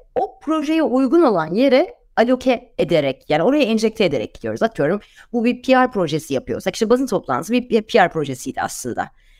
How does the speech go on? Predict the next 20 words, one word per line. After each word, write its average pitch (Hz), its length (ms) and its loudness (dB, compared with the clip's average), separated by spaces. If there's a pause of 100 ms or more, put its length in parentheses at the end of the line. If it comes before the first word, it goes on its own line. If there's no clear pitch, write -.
(120)
Ve 269 80 4
P 302 200 4
R 311 100 6
projesi 185 500 -2
ise 214 200 0
o 277 180 0
P 320 100 0
R 311 180 4
projesi 254 360 -4
basın 269 180 0
toplantısı 277 420 0
zaten 392 300 2
yapılacaktı. 160 640 0
Biz 311 140 2
onu 302 180 4
Metaverse'e 277 580 4
de - 120 2
eş 262 100 0
zamanlı 185 340 0
taşıyarak 269 480 0